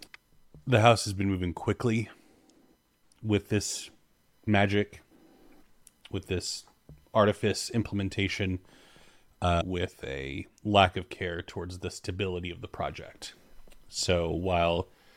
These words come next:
whatever you encountered before, this is probably gonna be more potent, it's also gonna be far more dangerous. If you're going in there hot, be careful. 'Cause too much damage goes to this thing,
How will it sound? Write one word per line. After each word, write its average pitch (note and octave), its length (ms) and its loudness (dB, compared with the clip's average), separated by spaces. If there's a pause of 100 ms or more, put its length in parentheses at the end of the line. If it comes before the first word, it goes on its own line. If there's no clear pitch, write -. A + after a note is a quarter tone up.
(880)
whatever B2+ 340 6
you A2+ 120 2
encountered G2+ 360 -2
before, G#2 640 0
this - 180 -6
is F#2 60 -12
probably G2 260 -2
gonna F#2 140 -6
be F2+ 100 -6
more F2 180 -8
potent, A2 600 0
it's - 160 -10
also F#2+ 200 -4
gonna F2 140 -8
be F2+ 80 -8
far F#2 200 -2
more F2 160 -4
dangerous. - 680 -10 (600)
If F#2 260 -8
you're G2 100 -16
going A#2 280 0
in G#2+ 140 2
there G2 460 0
hot, - 380 2 (540)
be G#2+ 120 -2
careful. G2+ 460 -4 (920)
'Cause E2 240 -6
too - 120 -2
much F#2 180 -2
damage G2 340 2
goes F#2+ 220 0
to F#2 60 -8
this F#2 200 -6
thing, F2+ 360 -2